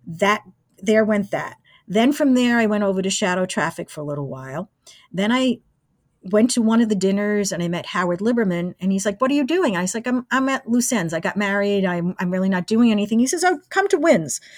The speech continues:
Try and get, be a writer." Well, they weren't ready for me as a writer, but they said you could start at the bottom, which I did, eventually becoming a writer.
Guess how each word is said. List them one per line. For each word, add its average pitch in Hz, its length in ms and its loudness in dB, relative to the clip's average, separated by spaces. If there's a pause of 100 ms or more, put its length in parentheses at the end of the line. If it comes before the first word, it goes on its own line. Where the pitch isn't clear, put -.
(280)
Try 269 220 4
and 285 120 6
get, 240 160 4
be 233 140 4
a 214 60 4
writer." 180 360 -2
Well, 170 320 -4 (340)
they 226 120 6
weren't 262 240 6
ready 240 220 6
for 226 180 -2
me 214 160 4
as 196 120 2
a 180 60 -2
writer, 180 300 0
but 175 160 -6
they 202 100 -2
said 247 160 -2
you 247 80 -2
could 254 120 -4
start 214 260 0
at 208 80 -4
the 196 60 -6
bottom, 160 400 -4
which 175 200 -4
I 208 100 0
did, 151 360 -6 (100)
eventually 247 320 0
becoming 170 360 -2
a 160 60 -6
writer. - 400 -8